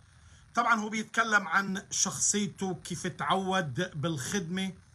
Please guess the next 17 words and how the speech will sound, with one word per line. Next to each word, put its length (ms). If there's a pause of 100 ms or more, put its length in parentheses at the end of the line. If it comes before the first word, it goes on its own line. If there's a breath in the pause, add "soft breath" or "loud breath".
(400)
إنه 460 (400 soft breath)
يستفضل 840 (100)
أو، 320
آه، 680
أو، 320 (400)
آه، 200
يستلم 640 (520 loud breath)
إلى 140
آخره، 680 (560 soft breath)
لكن 580
العبارة 600
هي 540
شاملة 680 (140)
واسعة 760 (340 soft breath)
جدا. 440 (640)
"أستطيع 720 (240)
بالمسيح 760